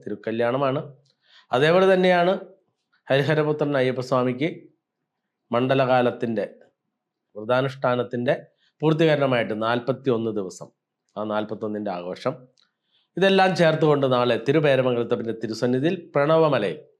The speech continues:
പോറ്റിമാരെല്ലാവരും ഇരുമുടിക്കെട്ടുമേന്തി ഭഗവാൻ അയ്യപ്പസ്വാമിയുടെ തിരുമുമ്പിൽ വന്ന് നെയ്യഭിഷേകം നടത്തുന്നു. ഭക്തജനങ്ങൾക്ക് ആർക്ക് വേണമെങ്കിലും വന്ന് ഇതേപോലെ കൃത്യസമയത്ത് ഇരുമുടിക്കെട്ടുമേന്തി, രാവിലെ എട്ട് മണിക്കാണ് ഇരുമുടിക്കെട്ട് നിറ ആരംഭിക്കുന്നത്.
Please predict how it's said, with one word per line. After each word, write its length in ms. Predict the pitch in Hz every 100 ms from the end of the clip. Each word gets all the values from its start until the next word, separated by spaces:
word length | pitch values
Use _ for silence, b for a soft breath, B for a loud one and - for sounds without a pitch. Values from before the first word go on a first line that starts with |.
| -
പോറ്റിമാരെല്ലാവരും 880 | 156 160 170 165 156 143 135 123 107 -
ഇരുമുടിക്കെട്ടുമേന്തി 880 | 123 131 127 127 107 123 117 104 95 - _
ഭഗവാൻ 280 | 113 117 123 113
അയ്യപ്പസ്വാമിയുടെ 840 | 113 120 117 - 120 110 107 104 110
തിരുമുമ്പിൽ 360 | 104 107 104 101
വന്ന് 180 | 98 101 101
നെയ്യഭിഷേകം 540 | 101 101 - 98 101 98
നടത്തുന്നു. 340 | 85 90 85 - _ _ B B 139
ഭക്തജനങ്ങൾക്ക് 640 | 143 190 175 139 113 85 - - 110
ആർക്ക് 200 | 131 135 120
വേണമെങ്കിലും 420 | 107 104 101 101
വന്ന് 180 | 98 110 180 -
ഇതേപോലെ 400 | 104 104 107 139 - - _ _ _ -
കൃത്യസമയത്ത് 600 | 139 147 143 120 113 147 - - _ _ _
ഇരുമുടിക്കെട്ടുമേന്തി, 840 | 135 139 135 135 123 123 117 92 80 _ 104
രാവിലെ 300 | 110 117 139 - - _ _ _ _ _ _
എട്ട് 140 | 127 165
മണിക്കാണ് 400 | 160 147 147 135 123 - _ _ 120
ഇരുമുടിക്കെട്ട് 460 | 120 120 113 110 113
നിറ 120 | 107 104
ആരംഭിക്കുന്നത്. 560 | 95 98 95 98 95